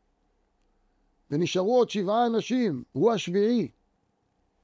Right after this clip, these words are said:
והוא רואה שבע לחמניות בתוך המריצה, וכל הזמן הראש שלו מעסיק אותו, "אוי ואבוי שלא מישהו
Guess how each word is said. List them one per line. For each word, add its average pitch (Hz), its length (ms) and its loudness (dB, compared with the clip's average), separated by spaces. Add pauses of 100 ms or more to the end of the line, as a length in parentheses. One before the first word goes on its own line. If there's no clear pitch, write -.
(640)
והוא 180 220 2
רואה 220 340 2
שבע 240 420 2
לחמניות 208 680 -2
בתוך 185 300 -2
המריצה, 190 540 0 (1200)
וכל 196 340 0
הזמן 240 300 0
הראש 220 260 0
שלו 220 220 2
מעסיק 214 480 -2
אותו, 220 200 0
"אוי 220 260 0
ואבוי 208 480 0
שלא 196 280 -2
מישהו 202 520 0